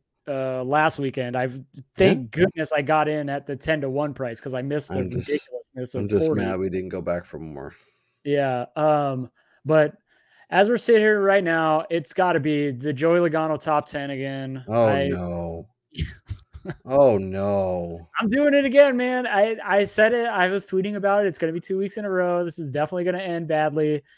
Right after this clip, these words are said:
Speaker 1: But, yeah, I'm going all in here. Um,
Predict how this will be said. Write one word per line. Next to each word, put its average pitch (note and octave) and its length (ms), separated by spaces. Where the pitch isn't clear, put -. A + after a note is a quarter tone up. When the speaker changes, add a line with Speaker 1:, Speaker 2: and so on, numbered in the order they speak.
Speaker 1:
But, D3 140
yeah, B2+ 180
I'm D3+ 240
going F3+ 260
all E3 220
in D#3 160
here. C#3+ 460
Um, C3 540